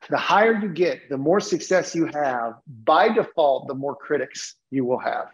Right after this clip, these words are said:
And I think, he, did Adam Neumann deserve criticism? One hundred percent.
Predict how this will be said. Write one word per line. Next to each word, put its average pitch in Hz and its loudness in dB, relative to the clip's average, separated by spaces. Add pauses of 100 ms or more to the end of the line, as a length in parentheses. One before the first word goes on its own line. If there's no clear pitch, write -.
(600)
And 143 6
I 151 8
think, 165 0
he, - -12
did 156 6
Adam 185 6
Neumann 180 0
deserve 160 0
criticism? 170 -2
One 190 2
hundred 160 -4
percent. - -8